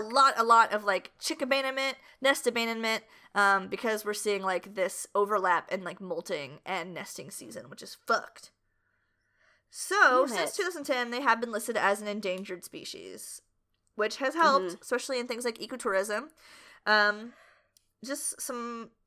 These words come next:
Speaker 1: like, numbers. There used to be four hundred, four hundred, Jesus Christ. There used to be four million
Speaker 2: What?
Speaker 1: of them, like, in the nineteenth century. By two thousand, there's only two hundred thousand. By twenty ten, we're down to fifty thousand.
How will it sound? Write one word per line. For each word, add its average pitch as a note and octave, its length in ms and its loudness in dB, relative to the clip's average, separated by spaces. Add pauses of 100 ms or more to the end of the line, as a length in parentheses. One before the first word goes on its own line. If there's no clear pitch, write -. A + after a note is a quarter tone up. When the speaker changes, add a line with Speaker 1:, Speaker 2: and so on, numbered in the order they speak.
Speaker 1:
like, G3+ 260 -8
numbers. B3+ 760 0
There A#3 140 0
used B3+ 220 -4
to D#4+ 80 -4
be D#4 60 -4
four C4+ 260 6
hundred, C#4 300 -2
four D#3 400 -4
hundred, D#3 380 -10
Jesus - 220 -12
Christ. - 280 -8 (320)
There C4+ 80 -6
used D4 100 -6
to F#4+ 60 -4
be D#4+ 60 -2
four C4+ 380 8
million B3 580 4
Speaker 2:
What? F#3+ 100 2
Speaker 1:
of G3+ 120 -6
them, F#3+ 440 -2
like, G3 220 -2
in G#3+ 100 -4
the G#3+ 80 -2
nineteenth G#3+ 400 -8
century. F4+ 460 -6 (1300)
By A#3 120 4
two C#4 180 -6
thousand, A#3 320 0
there's A3 160 -6
only G#3 160 -4
two - 120 -8
hundred F3 240 -8
thousand. D#3+ 460 -8 (640)
By G3 100 0
twenty A#3 260 -2
ten, G3+ 320 0
we're G#3 100 0
down G3 220 2
to G3 80 0
fifty G3 460 -8
thousand. A#3+ 600 -2